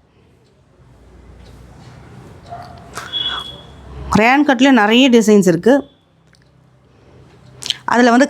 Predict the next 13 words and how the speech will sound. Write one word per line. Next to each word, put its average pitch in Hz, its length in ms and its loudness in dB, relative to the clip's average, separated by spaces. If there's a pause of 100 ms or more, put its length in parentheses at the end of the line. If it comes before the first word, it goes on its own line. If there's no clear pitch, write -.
கலர்ஸ் 233 380 2 (220)
கிரீன், 247 280 6 (120)
ரெட், 226 260 -2
ப்ளூ, 247 140 6 (180)
பிளாக், 214 320 2 (140)
பிங்க் 247 260 2 (400)
அது 202 160 4
மாதிரி 240 240 4
எல்லா 247 220 4
விதமான 220 360 2
கலர்ஸுமே 233 460 4
இங்க 180 160 4
இருக்கு. 185 220 -2